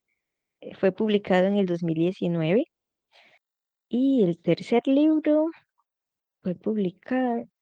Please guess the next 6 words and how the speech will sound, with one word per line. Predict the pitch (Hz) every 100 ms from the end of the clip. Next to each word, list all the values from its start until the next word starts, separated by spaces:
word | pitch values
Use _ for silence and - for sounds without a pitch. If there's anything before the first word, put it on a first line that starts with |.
| _ _ _ _ _ _ _
a | 170
ver, | 165 180 233 233 226 _ _ _ _ _ _ _ _ _ _
en | 208 214 240 240 240
el | 247 254 262 277 285 _ -
veinte | 190 226 226 233
veintiuno. | 214 202 190 170 151